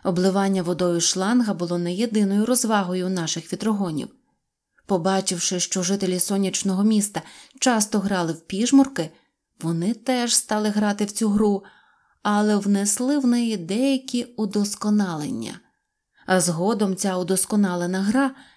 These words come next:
знайшла навіть деяке розповсюдження серед простих коротульок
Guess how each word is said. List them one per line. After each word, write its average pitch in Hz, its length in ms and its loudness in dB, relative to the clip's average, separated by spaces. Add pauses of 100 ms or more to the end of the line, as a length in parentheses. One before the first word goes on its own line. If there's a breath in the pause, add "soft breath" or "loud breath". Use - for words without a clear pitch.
(160 loud breath)
знайшла 226 440 2
навіть 214 340 0
деяке 262 420 0
розповсюдження 254 960 0
серед 202 340 -2
простих 196 480 -4
коротульок 208 680 -2